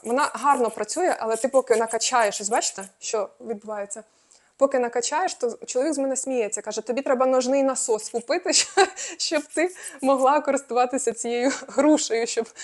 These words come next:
руку собі не накачувала». Ну, але аромат прекрасний, він абсолютно прекрасно зберігся. Я дуже рада була, що його знайшла, купила. Ну, звісно, це вже, е, не ті емоції, більш така ностальгія, але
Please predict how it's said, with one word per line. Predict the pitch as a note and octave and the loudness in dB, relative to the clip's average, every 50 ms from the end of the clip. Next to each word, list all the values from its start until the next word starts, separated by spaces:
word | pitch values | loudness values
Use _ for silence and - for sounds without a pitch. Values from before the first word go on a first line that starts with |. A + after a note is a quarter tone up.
| - - - | -12 0 6
руку | C4 A#3+ - - A#3 | 6 6 8 6 2
собі | - - G#3 G#3 A3 | 0 0 0 -2 0
не | A3 G#3+ | 0 0
накачувала». | G#3+ G#3+ G#3+ G3+ F#3+ G3 G3 - - - F#3 F#3+ F#3 - _ - - - - - - - - - - - | 0 -2 -4 -6 -10 -10 -10 -12 -14 -14 -12 -12 -12 -12 _ -20 -20 -20 -20 -20 -20 -20 -20 -20 -8 -4
Ну, | A#3 A#3 | 0 2
але | B3 C#4+ | 2 2
аромат | D#4 D4 C4+ B3 B3 B3 B3 B3+ | 2 2 0 -2 -2 -4 -6 -6
прекрасний, | - A#3 A3+ - - C#4 E4 E4+ - - D4 D4 C#4+ C#4 B3+ A3 | -8 -8 -8 -8 -8 -8 -4 -4 -4 -4 -2 -4 -4 -4 -4 -2
він | A#3 B3 B3 A#3 A3 G#3 - - | -2 -4 -4 -4 -6 -8 -14 -14
абсолютно | - F3 - - - - A#3 A3+ B3 A#3+ - - A3 G#3+ G#3 G3+ F#3+ - - - - - | -14 -16 -14 -12 -6 -6 -4 -4 -4 -6 -6 -8 -8 -8 -8 -8 -10 -12 -16 -20 -16 -6
прекрасно | A#3+ A#3 A#3 A#3+ A#3 A3+ A3+ - - G#3 | -6 -4 -4 -2 -4 -4 -4 -6 -10 -12
зберігся. | G3 - - G#3 G3+ A3 C4 _ - - - G#3 - - - - - - | -12 -8 -6 -6 -6 -6 -8 _ -8 -8 -8 -8 -12 -18 -20 -20 -18 -16
Я | - G3+ G#3 G#3 G#3 G3 - - | -14 -12 -12 -12 -12 -12 -14 -14
дуже | G3+ G3+ G#3+ A#3 G#3 - G#3+ G3+ | -14 -10 -8 -8 -6 -6 -8 -6
рада | G3+ G#3 G#3 G3 F#3+ F#3 | -6 -8 -8 -8 -10 -12
була, | F#3+ G3 F#3+ F#3+ | -12 -14 -14 -14
що | G3 - - - | -14 -14 -14 -12
його | G3 G3+ G3+ G3+ - - | -12 -12 -12 -12 -14 -12
знайшла, | - G#3 G#3 - - A#3 A#3+ C4 | -12 -14 -14 -12 -10 -8 -8 -8
купила. | B3+ - - - - A#3 A#3+ A3+ G#3+ G#3+ - - - - - C#4 - | -8 -10 -12 -6 -4 -2 -2 -2 -4 -6 -10 -16 -20 -20 -18 -6 -4
Ну, | C#4+ | -2
звісно, | C#4 F4 F#4+ F4+ - D4 C4 | 0 2 0 0 0 -4 -6
це | - C4+ C4 | -4 -6 -6
вже, | B3 A#3+ A#3 C4 C4 C4 B3+ B3 - _ - _ - - _ _ | -6 -4 -4 -4 -4 -4 -6 -10 -12 _ -20 _ -20 -20 _ _
е, | - - - A3+ | -14 -10 -4 -2
не | B3 C4+ | -2 -2
ті | C4+ - - C#4+ C4+ A#3+ A#3 G3+ G3+ | -2 0 0 0 0 2 0 0 0
емоції, | A3 A#3 A#3 B3 A#3+ A3+ A3+ - - G#3+ G#3 G#3 G3 | -2 -2 -2 -2 -2 -2 -4 -4 -8 -6 -6 -8 -6
більш | G3 A3 G#3 - | -8 -8 -8 -10
така | - B3 A#3 - A3+ | -12 -12 -8 -6 -4
ностальгія, | A#3 A3+ A3 - - B3 A3+ G#3 A3 C#4 D#4+ E4 D4 A#3 G#3+ G#3 - - | -4 -4 -4 -6 -6 -8 -10 -8 -6 -6 -4 -4 -4 -4 -6 -8 -12 -12
але | - G#3+ G#3+ A#3 B3+ B3 A#3+ | -10 -10 -8 -6 -8 -8 -10